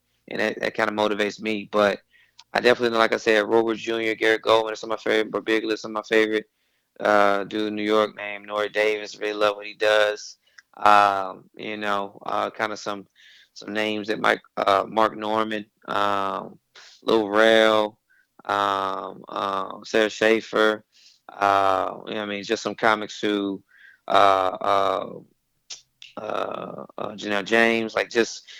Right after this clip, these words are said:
some comics who just kinda really inspire me just based off the way they write and the way that they're honest and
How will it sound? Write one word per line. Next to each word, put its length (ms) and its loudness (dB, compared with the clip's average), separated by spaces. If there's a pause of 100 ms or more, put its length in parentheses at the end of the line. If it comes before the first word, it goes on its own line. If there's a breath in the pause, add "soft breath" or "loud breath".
(160 loud breath)
some 140 -12
comics 300 4
who 80 -4
just 180 -6
kinda 180 2
really 480 2
inspire 520 6
me 160 -4
just 280 -2
based 240 0
off 160 0
the 100 -4
way 160 0
they 160 0
write 380 6
and 100 -14
the 60 -16
way 160 -2
that 140 -12
they're 200 -4
honest 460 2
and 120 -20